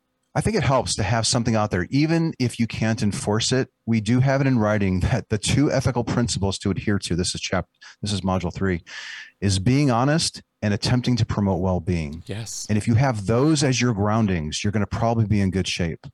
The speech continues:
Speaker 2: Yep. Yep.
Speaker 1: Yeah, so,
Speaker 2: 'Cause
Speaker 1: but,
Speaker 2: it's
Speaker 1: but yeah,
Speaker 2: hard to,
Speaker 1: early on
Speaker 2: it's, it's hard to be too transparent. <laughs> So if you're just being transparent with what you're doing and you're coming at it from a point of view of goodwill or, or good intent,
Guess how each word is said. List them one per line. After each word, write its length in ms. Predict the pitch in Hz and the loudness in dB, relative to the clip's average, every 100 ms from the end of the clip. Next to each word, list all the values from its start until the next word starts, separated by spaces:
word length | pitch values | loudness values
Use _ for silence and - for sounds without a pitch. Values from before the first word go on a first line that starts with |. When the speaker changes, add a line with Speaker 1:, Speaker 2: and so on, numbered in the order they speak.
| _ | _
Speaker 2:
Yep. 180 | 95 110 - - - _ _ _ _ _ _ _ _ | -6 -6 -8 -20 -20 _ _ _ _ _ _ _ _
Yep. 160 | 104 | -2
Speaker 1:
Yeah, 60 | 90 | -2
so, 300 | - 101 95 | -6 -8 -8
Speaker 2:
'Cause 60 | 90 - - | -10 -16 -4
Speaker 1:
but, 140 | 170 | 0
Speaker 2:
it's 120 | 190 - | 2 2
Speaker 1:
but 40 | |
yeah, 60 | 240 | 2
Speaker 2:
hard 160 | 269 165 | 2 2
to, 40 | |
Speaker 1:
early 220 | 202 214 | 2 2
on 80 | 196 | 2
Speaker 2:
it's, 240 | 131 101 - _ | 0 -4 -12 _
it's 160 | 156 - | -6 0
hard 240 | 220 240 | 2 2
to 60 | 160 | 0
be 200 | 165 147 | 0 0
too 240 | - 170 | 0 -2
transparent. 720 | - 143 123 113 - 120 82 - 156 - | 0 -2 0 -2 -2 0 -2 -2 -6 -4
<laughs> 140 | 165 - 180 - 170 - 165 - 143 226 240 | -6 -4 -4 -2 -4 -4 -4 -4 -4 -2 -4
So 240 | - 196 175 | 0 2 2
if 100 | 170 | 2
you're 120 | 180 | 0
just 320 | 170 214 - | 0 -2 -2
being 340 | 160 180 147 | -2 0 0
transparent 640 | 131 143 127 117 139 143 101 | 0 0 0 -2 0 0 0
with 100 | 107 | -2
what 140 | 127 113 | -2 -2
you're 120 | 104 | -2
doing 500 | 92 151 107 85 98 - - - - - | -2 -2 -2 -4 -10 -14 -18 -18 -12 0
and 200 | 147 147 | 0 2
you're 140 | 151 | 0
coming 400 | 143 190 180 143 | 0 -2 0 0
at 220 | 143 180 | 2 2
it 120 | 143 - | 0 -2
from 200 | 147 127 | -4 -2
a 60 | |
point 260 | 120 139 123 | -2 -2 -2
of 80 | 110 | -2
view 200 | 131 127 | 0 0
of 180 | 101 - | 0 0
goodwill 480 | 135 107 123 147 | -2 0 0 2
or, 540 | 113 110 98 101 98 101 | 2 2 0 0 0 -2
or 260 | 113 107 | -2 -2
good 200 | 90 120 120 | -2 -4 -2
intent, 560 | 95 - 160 117 107 | -6 -4 -4 -4 -6